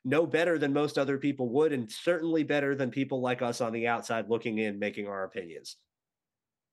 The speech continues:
But you also cannot let that hope get in the way of what you're seeing. And so if we go into next season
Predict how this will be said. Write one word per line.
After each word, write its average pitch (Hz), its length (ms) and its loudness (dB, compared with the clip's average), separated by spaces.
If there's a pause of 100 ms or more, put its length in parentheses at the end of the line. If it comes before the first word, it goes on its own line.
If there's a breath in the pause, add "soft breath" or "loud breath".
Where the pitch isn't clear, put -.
(160)
But 131 320 -2
you 131 200 0
also 170 440 2
cannot 143 460 0
let 127 200 0
that 127 220 0
hope 143 300 0
get 131 160 2
in 127 120 2
the 123 100 2
way 120 240 2
of 107 120 -4
what 113 180 0
you're 110 100 -8
seeing. 101 380 -10 (760)
And 127 180 2
so 127 240 4
if 107 80 -4
we 139 220 2
go 175 240 4
into 147 180 2
next 127 300 0
season 123 400 -2